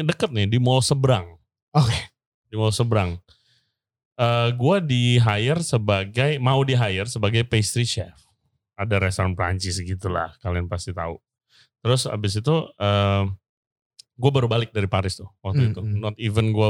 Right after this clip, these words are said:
Speaker 1: belum kerja sama sekali, ditawarin mau jadi pastry chef di sana karena di sana pastry chefnya resign. Oke, gue punya pengalaman di pastry, gue bikin, gue bikin menu classical,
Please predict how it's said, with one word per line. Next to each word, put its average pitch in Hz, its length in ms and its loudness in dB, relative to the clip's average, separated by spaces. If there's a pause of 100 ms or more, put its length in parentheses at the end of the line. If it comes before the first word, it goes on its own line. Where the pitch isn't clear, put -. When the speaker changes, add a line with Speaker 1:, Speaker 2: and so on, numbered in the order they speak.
Speaker 1:
belum 104 340 -2
kerja 101 240 -2
sama 95 140 0
sekali, 101 240 -2
ditawarin 95 460 0
mau 110 140 0
jadi 98 220 -2
pastry 107 320 -4
chef 107 220 -2
di 104 80 -8
sana 104 300 0
karena 110 200 -6
di 113 100 -2
sana 104 200 -2
pastry 101 260 -4
chefnya 95 300 -4
resign. 92 320 -4 (880)
Oke, 175 400 0 (300)
gue 135 180 -2
punya 135 160 4
pengalaman 107 400 2
di 101 100 0
pastry, 120 460 -2
gue 139 240 -2
bikin, 135 340 0
gue 160 160 2
bikin 269 220 -6
menu 277 260 -4
classical, 226 680 -4